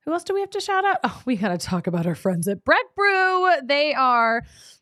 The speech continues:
our O G, our official craft beer of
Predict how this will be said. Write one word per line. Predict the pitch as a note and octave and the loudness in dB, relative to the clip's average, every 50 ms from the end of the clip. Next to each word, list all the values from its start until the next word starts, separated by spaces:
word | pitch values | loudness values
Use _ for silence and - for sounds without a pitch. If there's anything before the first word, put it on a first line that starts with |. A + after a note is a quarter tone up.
| _ _ - | _ _ -2
our | A3+ A3 G#3 G#3 G#3+ G#3+ A3 - | 0 0 2 2 2 0 0 2
O | G#3+ G#3+ G#3 G#3 | 2 2 2 2
G, | F3+ F3+ G3 F#3 F3 F3 F3 F3+ F#3 F3 - _ _ _ | 0 0 0 0 0 0 -2 -2 -4 -6 -10 _ _ _
our | - F#3+ F#3+ F#3 F#3 | -2 0 2 2 0
official | F#3 - A3 G#3+ - - A3 G#3+ G3+ G3 G#3 G#3 - - _ _ _ _ - | 0 -2 -2 -2 0 0 2 2 2 2 0 -2 -6 -10 _ _ _ _ -2
craft | - D4 C4+ C4+ D4 C#4 - - - A3+ G3 E3+ _ - | 2 4 4 4 4 0 -2 -6 -12 -12 -12 -10 _ -6
beer | B3+ A#3 A3 G#3 F#3+ D#3+ - - F#3+ - _ _ _ _ _ _ | -2 0 0 0 -2 -2 -4 -8 -10 -10 _ _ _ _ _ _
of | - F#3+ E3+ D#3 - F3 - _ | -2 -2 -2 -2 -4 -8 -14 _